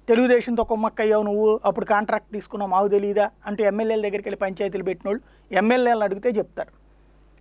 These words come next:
ఇక్కడ అందుకనినే ఈ బిల్లుల విషయంలో మునిగే వాళ్ళల్లో వైసీపీ వాళ్ళు కూడా ఉన్నారు.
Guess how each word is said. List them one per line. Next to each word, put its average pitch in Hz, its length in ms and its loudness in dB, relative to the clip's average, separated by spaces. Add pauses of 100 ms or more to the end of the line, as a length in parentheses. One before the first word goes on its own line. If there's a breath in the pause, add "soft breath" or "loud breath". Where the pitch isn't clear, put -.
(180)
ఇక్కడ 247 220 2
అందుకనినే 262 720 0
ఈ 214 100 -2
బిల్లుల 247 360 2
విషయంలో 269 480 2
మునిగే 247 320 2
వాళ్ళల్లో 247 420 2
వైసీపీ 240 440 0
వాళ్ళు 233 220 2
కూడా 220 200 2
ఉన్నారు. 151 260 -8